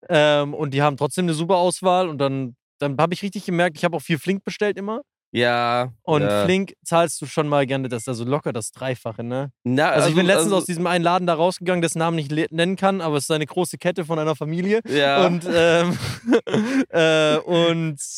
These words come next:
Speaker 1: ähm, da hatte ich richtig viel für so dreißig Euro oder dreiunddreißig Euro. So eine richtige,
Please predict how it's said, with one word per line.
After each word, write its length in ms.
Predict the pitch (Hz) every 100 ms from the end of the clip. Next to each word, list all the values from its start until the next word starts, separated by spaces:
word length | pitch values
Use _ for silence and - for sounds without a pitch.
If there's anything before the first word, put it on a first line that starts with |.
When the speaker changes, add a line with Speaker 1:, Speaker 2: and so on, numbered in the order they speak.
| -
Speaker 1:
ähm, 300 | 147 143 135
da 100 | 135
hatte 160 | 147
ich 160 | 147 -
richtig 340 | 202 - 226
viel 400 | - - 220 269
für 300 | 285 202 196 170 -
so 120 | 170
dreißig 400 | 147 170 196 196
Euro 180 | 165 196 165
oder 120 | 143
dreiunddreißig 500 | 156 165 165 165 160
Euro. 280 | 170 147 139
So 60 |
eine 140 | 151 156
richtige, 600 | 247 - 226 208 196